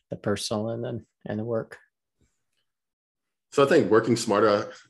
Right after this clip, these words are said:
Speaker 2: I, I just got finished reading, um, the book Atomic Habits. Uh, I don't know if
Speaker 1: Okay.
Speaker 2: you're familiar with the book, but it's
Speaker 1: Um,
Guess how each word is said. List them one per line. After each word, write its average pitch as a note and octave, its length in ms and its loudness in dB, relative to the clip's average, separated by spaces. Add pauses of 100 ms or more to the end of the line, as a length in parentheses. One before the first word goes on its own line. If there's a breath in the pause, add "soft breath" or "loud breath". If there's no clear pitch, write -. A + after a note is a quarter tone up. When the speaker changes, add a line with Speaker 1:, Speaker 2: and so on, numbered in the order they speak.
Speaker 2:
I, G2+ 60 -6
I G2 40 0
just G#2 240 -4
got G2+ 140 2
finished - 500 0
reading, E2 600 -2 (480 loud breath)
um, D2 680 -8 (520)
the - 60 -10
book F#2 220 -2
Atomic E2 380 -6
Habits. - 680 -8 (120)
Uh, - 40 -8 (140)
I - 20 -6
don't D#2 60 -6
know - 60 0
if D2+ 60 -2
Speaker 1:
Okay. A2 80 -2
Speaker 2:
you're C#2 80 -4
familiar D#2 240 -6
with C#2+ 100 -8
the D2+ 60 -4
book, C#2+ 280 -6
but D#2 100 -4
it's - 300 -6
Speaker 1:
Um, B2+ 200 0